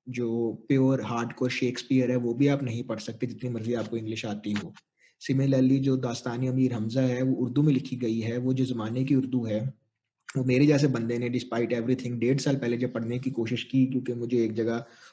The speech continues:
उसकी ओरिजिनल कॉपी नज़र आ गई थी, अ, किसी के पास, तो जब मैंने उसको पढ़ने की कोशिश की, तो मेरे से भी नहीं पढ़ी गई, अ, क्योंकि वो मुख्तलिफ अदवार में लिखी गई मुख्तलिफ किताबें हैं।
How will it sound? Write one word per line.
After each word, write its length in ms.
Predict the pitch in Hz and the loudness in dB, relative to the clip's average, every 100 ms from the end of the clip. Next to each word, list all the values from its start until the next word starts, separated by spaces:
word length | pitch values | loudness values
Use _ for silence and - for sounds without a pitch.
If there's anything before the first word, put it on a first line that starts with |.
| _ | _
उसकी 180 | - 120 | -4 0
ओरिजिनल 240 | 113 123 | 0 0
कॉपी 480 | 123 117 107 123 113 | 0 -2 0 -2 -2
नज़र 280 | 131 120 113 | -4 -2 -2
आ 120 | 104 | 0
गई 180 | 107 139 | 2 2
थी, 360 | 139 117 131 - | 2 -2 -6 -10
अ, 220 | 98 101 | -6 -6
किसी 260 | 101 101 117 | -6 -6 -2
के 100 | 123 | -2
पास, 320 | 110 113 - | 0 -2 -2
तो 60 | 127 | -4
जब 80 | 120 | -4
मैंने 140 | 120 | -4
उसको 120 | 127 | -6
पढ़ने 240 | - 123 131 | -4 -2 0
की 60 | |
कोशिश 240 | 131 127 - | 2 0 2
की, 60 | |
तो 100 | 135 | 0
मेरे 240 | 135 113 120 | 2 0 0
से 100 | 123 | 0
भी 100 | 131 | 0
नहीं 200 | 123 113 | 0 -4
पढ़ी 260 | 107 107 | -4 -2
गई, 200 | 104 107 156 - - _ _ | 0 -2 -4 -8 -20 _ _
अ, 180 | - 113 | -4 -4
क्योंकि 300 | 117 135 131 | 0 2 4
वो 240 | 139 143 160 | 4 6 4
मुख्तलिफ 480 | 151 131 - 156 | 2 -2 2 2
अदवार 380 | 139 120 113 117 | 2 -2 0 0
में 120 | 135 | 2
लिखी 260 | 131 - 135 | 2 2 0
गई 180 | 127 139 | 2 4
मुख्तलिफ 420 | 147 - 127 127 | 2 0 -2 -2
किताबें 400 | 120 98 95 98 | -2 -4 -4 -6
हैं। 140 | 87 | -8